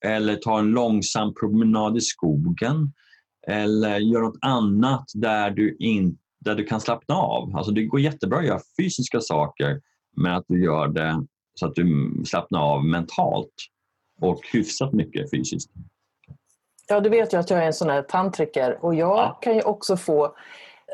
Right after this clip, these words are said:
Speaker 2: när jag, eh, har sex så kan det också bara så här ploppa upp så här.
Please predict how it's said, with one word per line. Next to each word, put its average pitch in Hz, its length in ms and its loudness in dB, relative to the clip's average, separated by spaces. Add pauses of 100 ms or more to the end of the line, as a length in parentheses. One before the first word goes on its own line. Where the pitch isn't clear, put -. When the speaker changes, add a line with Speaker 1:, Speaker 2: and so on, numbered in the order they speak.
(140)
Speaker 2:
när 185 320 2
jag, 160 180 4
eh, 101 520 0
har 175 140 -2
sex 277 280 0 (220)
så 175 220 -2
kan 170 280 -2
det 151 160 0
också 202 400 -2
bara 165 140 0
så 147 100 -4
här 147 100 -4 (320)
ploppa 285 540 0
upp 156 220 2
så - 140 -4
här. 202 160 0